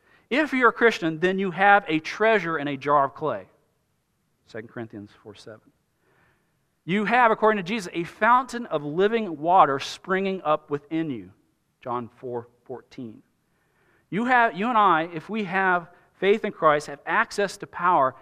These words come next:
that can lead to an abundant harvest. Matthew thirteen eight. And this is why when we meet together, whether it's, you know, just meeting over coffee, sharing struggles, or coming together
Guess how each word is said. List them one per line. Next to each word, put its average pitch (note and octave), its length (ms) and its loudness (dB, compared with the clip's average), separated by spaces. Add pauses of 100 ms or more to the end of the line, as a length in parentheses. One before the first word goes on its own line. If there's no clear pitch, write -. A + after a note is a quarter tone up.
(160)
that D3+ 160 0
can D3+ 280 -4
lead G#3 300 -6
to D#3 80 -8
an C#3+ 60 -6
abundant E3+ 580 0 (140)
harvest. E3 580 0 (200)
Matthew B2+ 360 -18 (120)
thirteen B2 560 -18
eight. A2+ 200 -18 (1200)
And D#3 100 -2
this G#3 140 2
is G3 120 -8
why G3+ 240 6
when G3 160 -2
we F3+ 140 -2
meet F#3+ 220 -4
together, C#3 480 -4
whether C3+ 440 -4
it's, - 440 -14
you B2+ 120 -14
know, A2+ 280 -10
just B2+ 240 -18
meeting D#3 260 -4
over D3 160 -4
coffee, D3 640 -2 (360)
sharing D3 360 -4
struggles, D3+ 520 -2
or D3+ 120 -12
coming D3 240 -8
together D3 420 -2